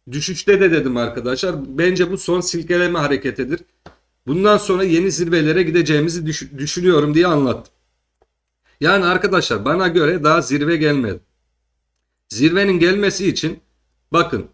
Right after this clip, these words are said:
şöyle aşırı sert bir yükseliş gelmesi lazım arkadaşlar.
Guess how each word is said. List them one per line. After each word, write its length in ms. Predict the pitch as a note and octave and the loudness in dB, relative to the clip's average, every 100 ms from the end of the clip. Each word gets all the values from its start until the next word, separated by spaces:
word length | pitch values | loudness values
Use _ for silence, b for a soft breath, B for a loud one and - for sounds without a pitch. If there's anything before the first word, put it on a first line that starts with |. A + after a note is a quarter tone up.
| _ | _
şöyle 360 | - E3 F#3+ E3 | -4 0 2 0
aşırı 480 | B2+ C3+ - F#3+ G#3+ | 0 0 2 0 0
sert 420 | - G3 F#3+ - | 0 2 2 0
bir 60 | F#3+ | -4
yükseliş 500 | E3+ - E3 D3+ - | -2 0 -2 -2 -2
gelmesi 400 | C3+ A#2 G#2 A#2 | -2 -2 -4 -6
lazım 300 | G#2 G2 G#2 | -6 -6 -8
arkadaşlar. 540 | G2+ G#2 G2 F#2 F#2+ | -8 -8 -8 -8 -12